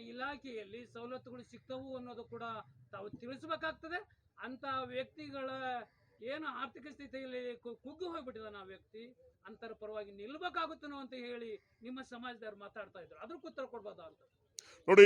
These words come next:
Speaker 2: ಇದು ಒಂದು ಅಸಂಘಟಿತ ಸಮುದಾಯ, ಮೇಲಾಗಿ ಇದೊಂದು ಅಲೆಮಾರಿ ಸಮುದಾಯ, ಹರಿದು ಹಂಚೋಗಿರೋಂಥ ಸಮುದಾಯ, ಅತ್ಯಂತ ನಿಕೃಷ್ಟ ಪರಿಸ್ಥಿತಿಯಲ್ಲಿ ಬದುಕ್ತಾ ಇರೋಂಥ ಸಮುದಾಯ, ಎಲ್ಲ ಅವಕಾಶಗಳಿಂದ ವಂಚಿತವಾಗಿರೋ ಈ ಸಮುದಾಯ.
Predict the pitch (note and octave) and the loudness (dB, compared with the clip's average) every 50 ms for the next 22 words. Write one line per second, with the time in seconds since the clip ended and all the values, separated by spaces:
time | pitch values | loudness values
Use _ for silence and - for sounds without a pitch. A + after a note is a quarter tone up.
0 | G#3+ G#3+ G3 F#3 G3+ A3 A#3 A#3 A3 F#3+ D3+ E3 F3+ F3+ F#3 F#3+ F#3+ F#3 - - | 12 12 12 12 10 10 10 10 10 10 10 10 12 12 12 12 12 12 10 6
1 | - - F#3 F3+ F#3 F#3+ D3+ D#3+ C#3+ C#3+ - B2 A#2+ A2+ A2 F#2 E2+ E2 D#2 - | 8 10 12 12 12 12 12 12 10 2 0 0 0 2 2 2 2 0 -4 -8
2 | - - - - - - - - - - - - - - - B2+ D#3+ G#3+ A#3 A#3 | -12 -18 -20 -20 -20 -20 -20 -20 -20 -20 -20 -20 -20 -4 8 12 12 12 12 12
3 | A3+ G#3 F#3 F3 C#3+ D3 E3 D#3+ D3 D#3+ D3+ C3+ G#2+ A#2 C#3 E3 F#3+ G3+ F#3+ F3 | 12 12 12 12 12 12 10 10 10 8 10 10 12 12 12 12 12 12 12 12
4 | - - B2 A#2+ G#2+ G2+ G2 F#2+ E2 - C3 F3 A3 G#3 C#3+ A#2+ F#3 A3 - B3+ | 12 12 8 6 6 8 6 6 6 10 12 12 12 12 12 12 12 12 12 12
5 | B3 B3+ G#3+ G3+ F#3+ F3 D#3 D#3 - - A#2+ A2 G2+ F2+ E2+ E2 D#2 - - - | 12 12 12 12 12 12 12 12 4 2 2 4 4 4 4 4 0 -4 -8 -16
6 | - - - - - B2+ - - B3+ C4 A3+ A#3 F3+ E3+ G3 - - D4 A3 - | -20 -20 -4 -2 -2 4 10 12 12 12 12 12 12 12 12 10 12 12 12 12
7 | - C#4 - A3+ G#3+ G#3+ - A#3 G#3+ G#3 F#3+ E3+ D#3 D#3 E3 D#3+ - D#3 D3 C#3+ | 12 12 12 12 12 12 12 12 10 12 12 12 12 12 12 12 12 12 12 12
8 | C3 B2+ - B2+ A#2+ G#2+ A2 G#2 G#2 G#2 G2+ B2 G#3 C4 C#4+ D4+ C#4 B3+ C4 B3+ | 10 6 6 4 6 8 8 10 10 10 10 12 12 12 12 12 12 12 12 12
9 | - C4 B3+ - A3 A3+ A3+ A3 G#3 G3 D#3 E3 G#3+ - D#4 - - B3 A#3 A3+ | 12 12 12 12 12 12 12 12 12 12 12 12 12 12 12 12 12 12 12 12
10 | G3 F#3 F3+ F3 E3 D3+ C#3+ C3 - B2+ A#2+ A2+ G#2+ F#2+ F2+ | 12 12 12 12 12 12 12 10 6 4 4 8 8 8 6